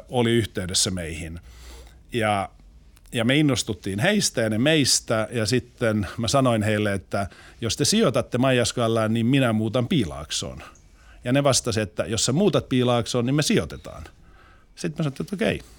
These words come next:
se on siinä. Ja silloin me päätettiin, että, että minä muutan perheeni kanssa.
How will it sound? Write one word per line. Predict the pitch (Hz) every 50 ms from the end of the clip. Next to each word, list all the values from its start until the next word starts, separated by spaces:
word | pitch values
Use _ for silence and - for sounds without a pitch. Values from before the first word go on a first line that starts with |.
| - - - - -
se | - 151
on | 120 101
siinä. | - 165 139 90 - - - - - - - - - - - - - - - - - - - - -
Ja | 113 104 107
silloin | 104 127 151 139 127 110
me | 107
päätettiin, | 92 107 98 90 78 80 - - - 78 76
että, | 82 - - - 85 82 - - -
että | - 117 - 123
minä | 127 131 120 107 92
muutan | 90 90 92 80 76 73 - 76 80 85 - - - - - - - - - - -
perheeni | - 107 95 87 85 78 76 73 73
kanssa. | - - 71 71 - - - 78